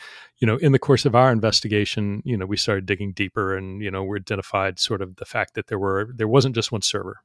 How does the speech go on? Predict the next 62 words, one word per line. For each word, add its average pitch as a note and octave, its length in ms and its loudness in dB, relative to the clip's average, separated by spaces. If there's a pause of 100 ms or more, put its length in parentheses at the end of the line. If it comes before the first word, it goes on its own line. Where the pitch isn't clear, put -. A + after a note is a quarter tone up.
right? G#2+ 240 -4 (100)
There G#2+ 140 2
were G#2 320 2
an A2 240 -4
evolution G#2 500 -2
of A#2 80 -6
servers. A2 380 -6
I A2 80 -4
don't A2 200 -4
think, G2+ 280 -8
you A2+ 100 -4
know, F#2+ 140 -8
initially G2+ 380 -6
the G2 80 -12
Clinton D3+ 280 -4
camp A#2 260 -6
knew G#2 120 -4
that G2+ 160 0
until G#2+ 220 -6
we G2+ 140 -4
were F#2+ 100 -4
diving G#2 340 0
in G#2+ 240 0
and F#2+ 160 -12 (420)
interviewing G#2+ 320 2
people. G#2 340 -4
And G2+ 120 -4
it A2+ 120 -6
started G2+ 380 -2
out G#2 220 2
one G2+ 180 -2
server G2 420 -2
in G2+ 120 -6
Chappaqua G2+ 560 -4
and G2+ 100 -8
it A#2 100 -10
moved G2+ 340 -6
to, G2+ 300 -4 (460)
you G#2 120 -6
know, F#2+ 100 -6
something G2+ 400 -4
that G#2 160 -4
was, G2 300 -2
uh, G#2+ 220 -2
hosted A2 380 -2
externally G2 760 -4
at F#2+ 80 -8
a, G2+ 220 -6
you A#2+ 120 -6
know, F#2+ 120 -6
as F#2+ 200 -8
you G#2 80 -4
mentioned, G2+ 260 -8
Platte G#2 200 -8
River G2 240 -4
Networks, G2+ 480 -2
and G#2 80 -4
it G#2+ 40 -6
was G2+ 140 -8
maintained G2 480 -10
at G2 80 -8
a G#2+ 240 -8